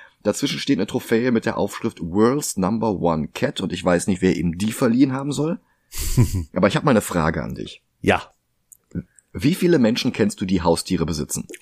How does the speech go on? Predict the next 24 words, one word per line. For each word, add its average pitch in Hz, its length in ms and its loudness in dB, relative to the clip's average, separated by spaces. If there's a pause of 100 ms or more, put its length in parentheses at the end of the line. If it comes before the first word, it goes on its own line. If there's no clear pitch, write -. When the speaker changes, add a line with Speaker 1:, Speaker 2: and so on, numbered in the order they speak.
Speaker 2:
Och, - 160 -6
viele. 85 480 -2 (1400)
Speaker 1:
Wie 110 200 4
viele 160 180 4
davon 117 320 4
haben 104 280 0
ausschließlich 175 800 0
Bilder 147 360 6
von 135 200 2
diesem 127 340 0
Haustier 117 420 4
an 107 120 2
den 104 160 4
Wänden 98 300 4
hängen 90 300 2
und 139 240 0
auf 113 160 2
Simsen 107 400 2
und 113 220 0
Tischen 107 280 0
im 110 120 0
ganzen 82 300 0
Haus 90 200 4
verteilt? 60 480 -2